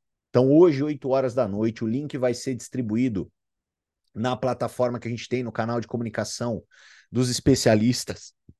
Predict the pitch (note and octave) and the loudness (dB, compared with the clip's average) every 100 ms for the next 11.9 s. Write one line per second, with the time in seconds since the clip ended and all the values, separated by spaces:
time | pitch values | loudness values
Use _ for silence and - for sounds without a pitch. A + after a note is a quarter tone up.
0 | - E3 F3 C3 D3+ F3+ D3+ - C#3+ E3+ | 2 4 4 6 4 4 -2 -2 -2 -2
1 | _ _ _ _ - F3 D#3 D#3+ D3+ C#3+ | _ _ _ _ 4 4 6 2 2 -2
2 | D3 C3+ B2 - C3 A#2 A2 G#2+ G#2+ - | -4 0 -2 0 0 0 -2 -2 -2 -2
3 | A2 A#2+ B2 _ _ _ - F#2 C#3 C3+ | 0 -2 -6 _ _ _ -10 0 0 2
4 | C3+ A#2+ A#2+ C3+ C3+ _ _ _ _ _ | -2 4 4 4 0 _ _ _ _ _
5 | _ _ _ _ - C#3 C3 C3+ F3 D3+ | _ _ _ _ -2 2 4 4 2 -2
6 | C#3+ D3+ - B2+ A#2+ B2+ B2 A#2 A#2+ - | -2 -4 -2 -4 0 0 0 0 -2 -2
7 | A#2+ A#2 A2+ A2+ - A#2+ C3 D3 - B2 | -4 -2 -4 -8 -4 -2 0 -2 -4 0
8 | B2 A2+ A#2+ C#3 B2 B2 A#2 A#2 A2+ - | 2 2 -2 -6 -4 -4 -2 -6 -6 -8
9 | B2 A2 B2 - A2+ A#2 - G#2 - A2+ | -6 0 -2 -2 -6 -6 -6 -10 -2 -2
10 | A#2 - A2+ - G2 G#2+ - A2+ - G#2+ | -2 -6 -12 -10 -10 -10 -6 -8 -6 -8
11 | G#2+ G2+ - G#2+ - A2 A#2 - A#2 | -6 -8 -6 -6 -8 -6 -6 -4 -6